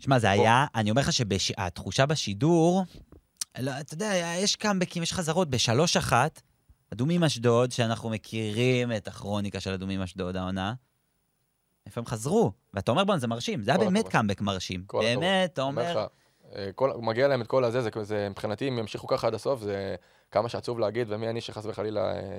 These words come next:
Speaker 2: יתבטא לא, לא בנעימות, אבל זה לרדת ליגה בסטייל, ו-, וכל הכבוד, כאילו, באמת, מפה מגיע להם באמת להתפתח ולהגיע קדימה, יש הרבה שחקנים מוכשרים.
Speaker 1: יש שם הרבה שחקנים
Speaker 2: ותשמע,
Speaker 1: שיש להם
Speaker 2: הם התחילו את
Speaker 1: מקום
Speaker 2: העונה
Speaker 1: בלאומית.
Speaker 2: במינוס שתים עשרה, אני לא יכול לבוא ולהאשים עכשיו את השחקנים ואת המאמן.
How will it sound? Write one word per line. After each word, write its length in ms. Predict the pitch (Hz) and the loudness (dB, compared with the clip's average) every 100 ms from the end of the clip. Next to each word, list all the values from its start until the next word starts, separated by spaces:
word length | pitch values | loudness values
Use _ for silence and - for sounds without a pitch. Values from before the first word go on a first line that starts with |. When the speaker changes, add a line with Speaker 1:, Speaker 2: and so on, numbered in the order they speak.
| 95 | -12
Speaker 2:
יתבטא 300 | - 98 101 | -10 -8 -2
לא, 480 | 113 113 110 107 104 101 | 0 0 0 0 -2 -4
לא 60 | |
בנעימות, 440 | 107 110 107 143 127 | -4 -4 -4 -4 -4
אבל 240 | 98 92 - _ _ _ - | -6 -8 -12 _ _ _ -10
זה 120 | 104 | -2
לרדת 300 | 98 117 123 | 2 2 2
ליגה 180 | 120 120 | 0 0
בסטייל, 440 | 104 - 131 151 110 | 0 0 2 2 0
ו-, 320 | 98 98 98 | -4 -4 -6
וכל 240 | 98 - 110 | -4 0 0
הכבוד, 280 | 98 90 | -2 -8
כאילו, 160 | - 95 | -10 -10
באמת, 260 | 92 101 92 | -8 -10 -10
מפה 640 | 92 120 113 104 98 98 104 | -4 0 0 -2 -4 -6 -10
מגיע 240 | 101 104 | -6 -4
להם 140 | 107 101 | -2 -4
באמת 200 | 107 107 | -6 -6
להתפתח 400 | - 101 117 107 | -8 -4 -2 -2
ולהגיע 300 | 98 98 104 | -6 -4 -4
קדימה, 280 | 98 117 104 | -4 -6 -6
יש 100 | 95 | -8
הרבה 160 | 107 | -8
שחקנים 300 | 110 - 107 | -8 -6 -6
מוכשרים. 380 | 110 110 104 135 107 107 98 95 | -6 -6 -4 -2 -2 -4 -2 -4
Speaker 1:
יש 80 | - | -4
שם 140 | 98 | -6
הרבה 220 | 95 104 | -4 -4
שחקנים 280 | - 104 107 | -4 -4 -2
Speaker 2:
ותשמע, 100 | 120 | -2
Speaker 1:
שיש 80 | 98 | -2
להם 100 | 175 | -4
Speaker 2:
הם 120 | 220 | -2
התחילו 160 | 135 190 | -2 2
את 40 | |
Speaker 1:
מקום 60 | 190 | 4
Speaker 2:
העונה 100 | 185 | 4
Speaker 1:
בלאומית. 120 | 185 190 | 2 -2
Speaker 2:
במינוס 120 | 165 | -2
שתים 200 | 196 196 | -2 -2
עשרה, 240 | - 120 | -4 -6
אני 80 | 101 | -2
לא 40 | 113 | 0
יכול 200 | - 127 | 2 2
לבוא 180 | 113 | 2
ולהאשים 280 | 110 107 113 | -2 -4 -6
עכשיו 160 | 107 101 | -8 -8
את 60 | |
השחקנים 420 | 101 101 107 110 104 | -10 -8 -8 -6 -6
ואת 120 | 104 | -6
המאמן. 400 | 101 101 131 | -6 -4 -4